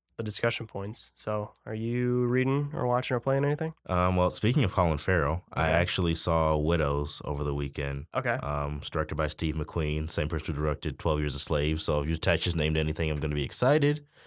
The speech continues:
Speaker 2: It was underwhelming.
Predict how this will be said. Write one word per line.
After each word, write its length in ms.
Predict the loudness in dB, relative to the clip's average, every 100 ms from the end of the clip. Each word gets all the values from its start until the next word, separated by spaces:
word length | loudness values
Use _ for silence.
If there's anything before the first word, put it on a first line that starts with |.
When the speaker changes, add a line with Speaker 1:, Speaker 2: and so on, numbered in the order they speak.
| -20 _ _
Speaker 2:
It 280 | 0 0 -2 -12
was 1000 | -6 -2 2 4 4 4 2 0 -2 -8 _ -12
underwhelming. 880 | -2 2 4 6 6 6 4 2 0